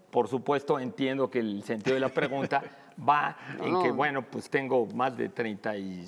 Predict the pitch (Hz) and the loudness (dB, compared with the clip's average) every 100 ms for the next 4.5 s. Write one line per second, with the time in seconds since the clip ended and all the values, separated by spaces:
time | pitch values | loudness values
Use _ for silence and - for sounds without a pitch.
0 | - 156 147 120 147 139 127 110 131 120 | -6 -2 -2 2 2 2 -4 -2 -2 0
1 | 135 127 - 110 - 131 127 113 123 127 | 0 0 0 -4 2 2 2 0 2 4
2 | 120 113 139 147 180 151 160 165 - 135 | 2 0 0 2 2 2 0 -4 -8 -6
3 | 131 127 - - 135 127 117 - 127 123 | -2 -2 -4 -12 -8 -8 -4 -2 -2 -2
4 | - 123 117 123 107 | -2 -2 -2 -4 -6